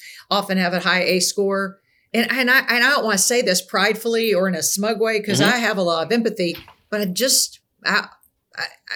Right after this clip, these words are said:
Speaker 1: I guess I saw the way alcohol did people, and it makes me run the other way.
Speaker 2: Mm-hmm. Mm-hmm.
Speaker 1: So it, where in the brain does, even though I have the trauma,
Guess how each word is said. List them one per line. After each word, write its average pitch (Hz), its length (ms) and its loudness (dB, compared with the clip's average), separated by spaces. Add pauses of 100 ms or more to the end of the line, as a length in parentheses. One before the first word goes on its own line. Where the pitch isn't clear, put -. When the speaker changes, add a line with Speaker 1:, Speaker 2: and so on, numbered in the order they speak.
(120)
Speaker 1:
I 208 80 2
guess 254 260 4
I 240 80 4
saw 247 300 2
the 240 100 4
way 247 140 4
alcohol 247 420 2
did 247 300 0
people, 220 400 0
and 208 120 0
it 196 80 0
makes 233 240 0
me 262 140 0
run 226 240 2
the 208 140 2
other 185 160 0
way. 262 340 0
Speaker 2:
Mm-hmm. 160 640 -2
Mm-hmm. 143 300 0 (280)
Speaker 1:
So 262 420 4
it, 226 300 0
where 330 320 4
in 294 80 0
the 254 80 0
brain 247 720 0
does, 240 300 2 (920)
even 254 220 2
though 254 120 0
I 233 80 4
have 190 120 0
the 214 80 0
trauma, 220 720 2